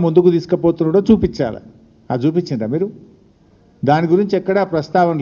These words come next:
లేదు. చంద్రబాబు గారు బనకచెర్ల మీద కేంద్రానికి రాసిన లేఖలు కానీ, ఆయన మాట్లాడిన మాటలు కానీ నీ పవర్ పాయింట్ ప్రజెంటేషన్లో ఎక్కడ నువ్వు చూపలేదు, దానికి స్థానం దొరకలేదు.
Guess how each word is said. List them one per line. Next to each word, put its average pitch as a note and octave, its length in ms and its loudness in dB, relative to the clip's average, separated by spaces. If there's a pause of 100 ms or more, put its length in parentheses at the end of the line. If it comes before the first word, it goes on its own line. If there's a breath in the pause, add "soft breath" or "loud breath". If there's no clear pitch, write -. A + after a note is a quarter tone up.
లేదు. C#3 160 0 (1200 loud breath)
చంద్రబాబు F3+ 580 4
గారు F3+ 220 4
బనకచెర్ల F3 520 0
మీద F3 140 2 (120)
కేంద్రానికి E3+ 540 0
రాసిన E3 240 -4 (100)
లేఖలు D3 340 -2
కానీ, A#2 240 -6 (360)
ఆయన D#3+ 160 -2 (120)
మాట్లాడిన E3+ 440 2 (120)
మాటలు D3+ 360 -2
కానీ A#2+ 260 -4 (760 soft breath)
నీ F3+ 100 4 (140)
పవర్ F#3 300 4
పాయింట్ G3+ 300 0
ప్రజెంటేషన్లో F3 800 0
ఎక్కడ F3+ 180 -2 (100)
నువ్వు F3+ 180 0
చూపలేదు, E3 500 2 (180)
దానికి C#3+ 240 -2
స్థానం D#3 340 -2
దొరకలేదు. C3+ 560 -2